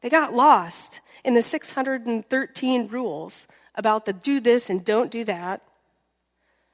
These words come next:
And I know that it's so hard, and there's so many hours, and there's so many things to do. But we can't get lost in the details because we need to be prioritizing God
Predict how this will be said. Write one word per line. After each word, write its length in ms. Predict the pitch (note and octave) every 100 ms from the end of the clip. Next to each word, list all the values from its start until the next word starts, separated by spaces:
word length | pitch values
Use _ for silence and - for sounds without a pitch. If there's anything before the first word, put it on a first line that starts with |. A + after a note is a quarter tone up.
| _ _ _ -
And 120 | A#3+
I 120 | D4
know 280 | C4 B3+ C4
that 140 | A#3 G#3+
it's 180 | -
so 300 | - - B3+
hard, 500 | A#3+ G#3 E3 D3+ D#3 - _ _ _ _ _
and 80 | A#3
there's 140 | A3 -
so 240 | - B3
many 200 | A3+ G3
hours, 280 | E3+ F#3 F3+
and 80 | G#3+
there's 140 | F#3
so 180 | - G3+
many 180 | G3 F3+
things 260 | F3+ F3+
to 100 | -
do. 260 | E3 C#3+ F3 _ _ _ _ _ _ _ _ _ _ _ _ _
But 100 | A3+
we 60 | A3
can't 260 | - D4+
get 160 | B3+ A3+
lost 340 | A3+ A3+ -
in 60 | A3+
the 100 | G3+
details 640 | G3+ G3 F#3 E3+ G2 - - _ _ _ _ _ _ _ _ _ _ _ _ _ _
because 260 | A3 A3+ G#3
we 140 | C4
need 120 | B3+
to 60 | B3+
be 120 | A#3
prioritizing 760 | - A#3 A3+ A3 A3+ A3 G3+ F#3+
God 400 | F#3 F3+ E3